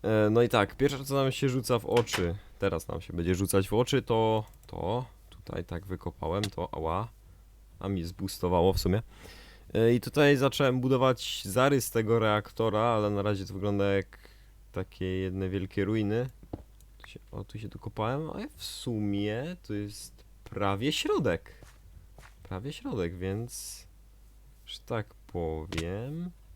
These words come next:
no, no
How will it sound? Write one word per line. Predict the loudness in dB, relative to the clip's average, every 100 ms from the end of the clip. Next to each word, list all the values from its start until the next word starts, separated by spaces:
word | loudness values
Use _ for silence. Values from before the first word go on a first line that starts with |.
| -20 -20 -20 -20 -20 -20 -20 -20 -20 -20 -20 -20 -20 -20 -20 -6
no, | 0 0 0 -4 -16 -20 -20 -20 -20 -20 -20 -20 -20 -20 -20 -20 -20 -20 -20 -20 -14
no | -10 -6